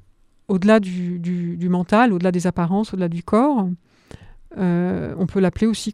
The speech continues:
la, la conscience, hein, la conscience immanente. Et, euh, c'est comme ça que certains maîtres parlent de, de la source ou de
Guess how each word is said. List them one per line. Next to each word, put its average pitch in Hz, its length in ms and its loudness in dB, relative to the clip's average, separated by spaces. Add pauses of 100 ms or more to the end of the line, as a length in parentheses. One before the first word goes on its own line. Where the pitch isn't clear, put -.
la, 180 240 4
la 175 120 2
conscience, - 680 -4 (160)
hein, 175 100 0
la 180 80 -4
conscience - 420 -4
immanente. 196 540 0 (580)
Et, 180 260 2
euh, 180 400 -4 (200)
c'est - 180 -8
comme 185 160 0
ça 240 180 0
que 175 480 -4 (100)
certains 185 340 -2
maîtres 180 420 -2 (840)
parlent 196 320 6
de, 175 360 0
de 170 160 -6
la 180 100 0
source - 500 -6 (380)
ou 190 120 0
de 180 340 0